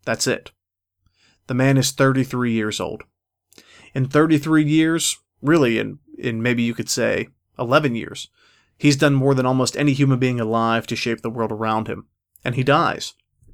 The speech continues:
The question is why? Well, we know it takes between eleven and twelve days for Alexander to die, and his death is very long and very torturous. It seems to be from natural causes.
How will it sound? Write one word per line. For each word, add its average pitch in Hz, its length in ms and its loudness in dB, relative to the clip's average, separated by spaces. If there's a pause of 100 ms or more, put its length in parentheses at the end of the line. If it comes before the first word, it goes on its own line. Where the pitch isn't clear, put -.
(360)
The 127 100 -4
question 135 460 -2
is 123 220 -6
why? 104 320 -4 (640)
Well, 147 100 4
we 156 100 6
know 226 160 6
it 240 80 2
takes 175 240 2
between 147 260 2
eleven 147 300 2
and 143 100 2
twelve 127 360 2
days 117 280 2
for - 140 -6
Alexander 113 440 -2
to 113 120 -12
die, 95 300 -2
and 110 80 -4
his 120 120 -2
death 143 380 2
is 117 120 -6
very 117 220 -2
long 139 400 0
and 123 80 2
very 120 160 -2
torturous. 123 680 -6 (600)
It 143 120 0
seems 220 400 2
to 147 100 -8
be 135 140 4
from 127 180 -2
natural 113 400 -4
causes. - 640 -6